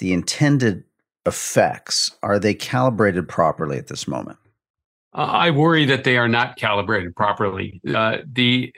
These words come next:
Speaker 2: uh, sort of stepping back for a second, just recognize that the United States is doing something remarkably ambitious.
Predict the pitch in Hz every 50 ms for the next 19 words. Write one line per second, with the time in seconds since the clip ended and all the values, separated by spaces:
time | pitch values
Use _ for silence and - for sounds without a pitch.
0 | - - - - 147 147 143 139 139 143 143 _ _ _ _ - - - - -
1 | - - 127 - - - 143 120 104 - - - 190 190 170 139 127 123 139 151
2 | 160 156 - - - 117 101 - - 117 107 98 107 104 104 - - - 117 120
3 | 151 127 - - 147 151 170 170 190 165 131 120 113 110 107 98 - - 120 -
4 | 131 131 147 185 233 247 226 160 - - 202 220 220 - - 135 120 - - 156
5 | 170 180 156 - - 175 180 - 170 151 135 123 131 - - - 135 131 139 160
6 | 180 180 175 147 147 139 135 131 127 123 131 151 156 - - - - - -